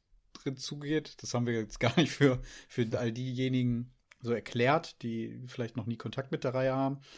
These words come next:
Aber Mario Strikers ist kein gewöhnliches Fußballspiel. Also es wurde damals auch beworben, dass es, äh, besonders brutal ist und dass Blutgrätschen erlaubt sind und so weiter.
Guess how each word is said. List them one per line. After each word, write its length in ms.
Aber 100
Mario 260
Strikers 920
ist 380
kein 560
gewöhnliches 580
Fußballspiel. 640
Also 360
es 260
wurde 220
damals 640
auch 240
beworben, 800
dass 200
es, 200
äh, 200
besonders 360
brutal 440
ist 200
und 180
dass 140
Blutgrätschen 1040
erlaubt 440
sind 220
und 120
so 120
weiter. 420